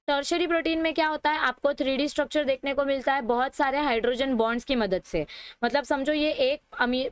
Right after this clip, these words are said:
पॉलीपेप्टाइड चेन, ये दूसरा पॉलीपेप्टाइड चेन, इनके बीच में हाइड्रोजन बॉन्ड्स हैं, इनके बीच में क्या है, ऐसे हाइड्रोजन बॉन्ड्स हैं।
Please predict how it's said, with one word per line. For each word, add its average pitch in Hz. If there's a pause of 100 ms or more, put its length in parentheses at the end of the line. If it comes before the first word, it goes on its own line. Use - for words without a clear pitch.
पॉलीपेप्टाइड 269
चेन, 269
ये 277
दूसरा 254
पॉलीपेप्टाइड 254
चेन, 262
इनके 247
बीच 254
में 285
हाइड्रोजन 226
बॉन्ड्स 170
हैं, 175
इनके 220
बीच 233
में 247
क्या 254
है, 269
ऐसे 277
हाइड्रोजन 226
बॉन्ड्स 170
हैं। 156